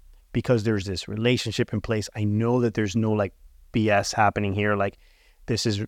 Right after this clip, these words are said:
this is kind of like a, so then there's that, right? Which is like a, a human element and relationship kind of understanding. And so there's no R and D time that I,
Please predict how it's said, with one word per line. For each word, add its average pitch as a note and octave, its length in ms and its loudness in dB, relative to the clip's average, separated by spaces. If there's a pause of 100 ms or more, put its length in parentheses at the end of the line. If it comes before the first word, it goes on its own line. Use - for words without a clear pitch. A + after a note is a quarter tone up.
this A2+ 220 -4
is A2 100 -2
kind A#2 220 -2
of G2+ 80 -4
like G2 180 -4
a, F#2+ 300 -12 (120)
so E3+ 140 0
then D3 180 0
there's C#3 220 6
that, A2 320 4
right? A2+ 380 0
Which B2 180 -4
is A2 80 -2
like A2+ 160 4
a, G2+ 300 0
a A2 80 -2
human C#3 320 0
element A2 420 0
and G#2+ 180 -2
relationship G#2+ 600 -2
kind A2 200 -2
of G2+ 60 -2
understanding. G#2 640 -2 (460)
And - 80 -4
so C3+ 80 0
there's A#2+ 140 2
no A#2+ 120 4
R A2 120 4
and G2+ 100 2
D G#2 80 0
time G#2 240 -2
that G2 120 0
I, G2 180 0